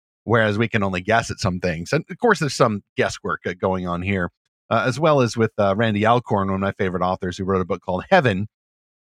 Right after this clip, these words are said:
which is, uh, not so much about heaven, but also the new earth. Uh, he's explored a lot of misconceptions that Christians have about the resurrection.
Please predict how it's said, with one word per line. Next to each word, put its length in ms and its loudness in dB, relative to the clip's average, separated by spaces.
which 260 -2
is, 200 -2
uh, 40 -2
not 240 -2
so 80 -6
much 200 -2
about 200 -2
heaven, 380 0
but 160 0
also 320 -2
the 220 -4
new 260 -4
earth. 260 4
Uh, 120 2
he's 300 2
explored 440 2
a 40 0
lot 300 4
of 80 0
misconceptions 1040 -4
that 160 -2
Christians 340 -2
have 220 2
about 260 0
the 80 -2
resurrection. 720 -2